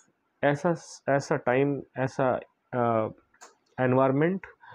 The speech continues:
of social and personal stagnation, किस प्रकार से स-, समाज के अंदर और व्यक्ति के अंदर एक स्थिरता सी आ गई है, वो दिखाई गई है। I hope you have liked the video and you have got enough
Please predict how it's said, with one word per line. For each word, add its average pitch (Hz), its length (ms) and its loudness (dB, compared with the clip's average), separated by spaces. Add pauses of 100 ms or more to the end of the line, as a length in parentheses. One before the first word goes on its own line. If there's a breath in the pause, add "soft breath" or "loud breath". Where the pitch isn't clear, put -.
(560 loud breath)
of 139 160 4
social 180 480 2
and 175 80 0
personal 139 420 0
stagnation, 117 600 -6
किस 147 160 -2
प्रकार 151 360 2
से 156 440 -2
स-, 127 280 -20
समाज 127 720 0
के 151 100 0
अंदर 139 340 0
और 131 240 0
व्यक्ति 139 300 0
के 135 120 -2
अंदर 135 380 -2 (100)
एक 135 220 0 (160)
स्थिरता 151 440 -2
सी 151 160 -4
आ 123 120 2
गई 120 180 -2
है, 143 220 -8 (760 loud breath)
वो 135 120 4
दिखाई 110 320 -8 (100)
गई - 140 -16
है। 120 160 -20 (580 loud breath)
I 131 120 4
hope 180 320 4
you 170 100 6
have 139 200 4 (100)
liked 151 280 0 (160)
the 127 160 4
video 156 340 2 (100)
and 127 200 -2 (240)
you 127 160 0
have 117 180 -2 (460)
got 117 340 0 (800 soft breath)
enough 135 180 0